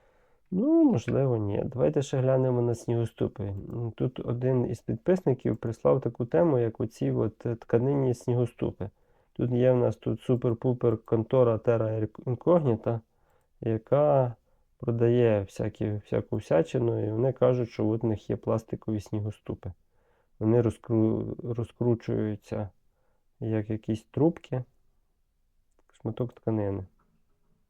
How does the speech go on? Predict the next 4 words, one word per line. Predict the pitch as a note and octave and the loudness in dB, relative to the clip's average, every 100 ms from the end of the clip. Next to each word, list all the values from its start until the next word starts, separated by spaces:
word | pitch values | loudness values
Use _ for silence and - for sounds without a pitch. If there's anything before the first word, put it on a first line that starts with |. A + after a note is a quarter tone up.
| _ _ _ _ _ _ _ _ _ _ _ _ _ | _ _ _ _ _ _ _ _ _ _ _ _ _
Шматок | _ - A2+ - A2+ - | _ -12 -12 -8 -8 -10
тканини. | _ - A2 B2+ D3+ D3 C#3+ _ _ _ _ | _ -10 -8 -6 -6 -6 -10 _ _ _ _
Ага, | - A2 G2+ | -4 0 0
отак. | G#2 G#2+ G#2+ F#2 | 0 0 -2 -4